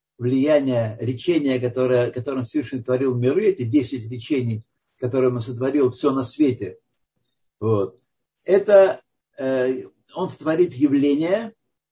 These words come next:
которые кажутся себе, мы с вами кажемся себе отдельными особями, так? И мы приходим даже к мысли о том, что если бы,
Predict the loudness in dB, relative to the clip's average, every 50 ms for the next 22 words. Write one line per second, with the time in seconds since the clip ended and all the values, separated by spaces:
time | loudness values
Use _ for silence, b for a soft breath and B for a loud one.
0 | _ _ _ -10 -4 0 2 2 2 2 0 0 -2 -2 0 0 2 0 0 -4
1 | -4 -4 -6 -6 -6 -2 -2 -2 0 4 4 4 4 4 0 -2 -4 -2 -2 0
2 | 0 0 -2 -4 -4 -4 -4 -4 -6 -6 -8 -10 -4 -2 -2 -2 -2 -4 -6 -2
3 | 0 2 2 4 2 2 2 2 2 0 0 0 0 0 0 0 -4 -4 -4 -4
4 | -4 -2 -4 -6 -6 -8 _ _ _ _ _ _ _ _ _ _ _ _ 0 2
5 | 2 2 2 -4 _ _ _ _ _ _ _ _ _ _ _ _ _ _ _ _
6 | 0 2 4 4 2 2 2 -2 -4 0 0 0 2 2 2 2 2 2 0 -2
7 | -2 -2 0 0 0 -2 -4 -6 -4 -2 -4 -4 -4 -8 -6 -2 -2 -2 -2 -2
8 | -6 _ _ _ _ _ -4 2 4 4 4 2 -2 -4 -4 0 4 6 8